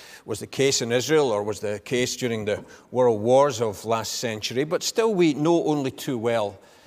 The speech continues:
um, unrest. We know only too well conflict in different places and situations.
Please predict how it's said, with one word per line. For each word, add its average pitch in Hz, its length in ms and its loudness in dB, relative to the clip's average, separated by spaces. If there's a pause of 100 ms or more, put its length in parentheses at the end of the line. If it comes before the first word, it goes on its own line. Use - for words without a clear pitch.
(440)
um, 104 340 -8
unrest. 123 760 0
We 113 260 -8
know 120 420 -4
only 123 300 -6
too 120 320 -8
well 110 380 -2
conflict 123 800 -6
in 98 160 -12
different 107 500 -12
places 120 680 -4
and 90 220 -8
situations. 107 920 -8